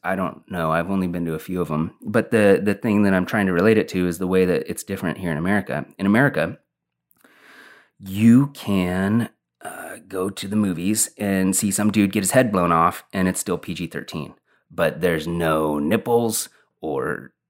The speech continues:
nudity or anything. Like, Americans are so weird with nudity. They don't want,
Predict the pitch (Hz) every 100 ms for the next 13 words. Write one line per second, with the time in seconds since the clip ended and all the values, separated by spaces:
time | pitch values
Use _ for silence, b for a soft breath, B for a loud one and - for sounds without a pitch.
0 | - 95 101 110 104 107 104 80 107 104
1 | 85 80 80 - 92 101 107 104 101 101
2 | 107 - - 101 101 104 101 101 98 95
3 | 87 85 87 95 98 90 82 80 73 90
4 | 92 98 101 95 92 -